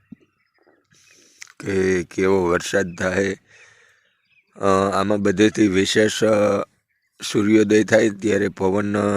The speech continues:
ઈશાન દિશા તરફ જતો હોવો જોઈએ. નૈઋત્યમાંથી ઈશાન દિશામાં જાય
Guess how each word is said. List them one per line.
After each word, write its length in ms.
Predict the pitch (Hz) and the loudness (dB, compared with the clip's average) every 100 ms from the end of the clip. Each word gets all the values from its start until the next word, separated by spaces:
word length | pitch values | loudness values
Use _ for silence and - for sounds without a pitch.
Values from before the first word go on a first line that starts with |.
| - - | -4 -6
ઈશાન 480 | 98 117 110 104 | -2 2 2 0
દિશા 280 | 101 101 - 95 - - | -4 -4 -4 -6 -6 -6
તરફ 180 | 104 90 | -4 -4
જતો 420 | 85 98 - 107 | -2 -2 2 2
હોવો 280 | 90 90 87 | 2 0 0
જોઈએ. 360 | 92 101 190 _ _ _ _ _ _ _ _ _ _ _ _ _ | -2 -2 -6 _ _ _ _ _ _ _ _ _ _ _ _ _
નૈઋત્યમાંથી 960 | 98 90 101 113 - 104 95 98 110 104 | -2 2 4 4 4 0 0 -2 2 0
ઈશાન 500 | 98 92 - 104 101 | 0 -4 -4 -6 -4
દિશામાં 460 | 95 - 98 98 90 | -6 -4 -4 -2 2
જાય 380 | 104 98 85 | 4 4 0